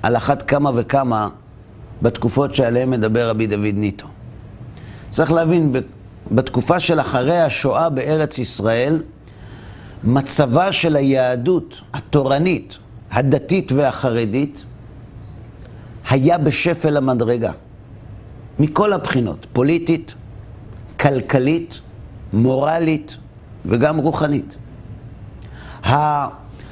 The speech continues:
ההתחדשות בארץ ישראל, הלאומיות, הציונות, השאיפה למדינה, סחפה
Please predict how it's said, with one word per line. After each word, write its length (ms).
ההתחדשות 1000
בארץ 480
ישראל, 600
הלאומיות, 880
הציונות, 1000
השאיפה 520
למדינה, 680
סחפה 760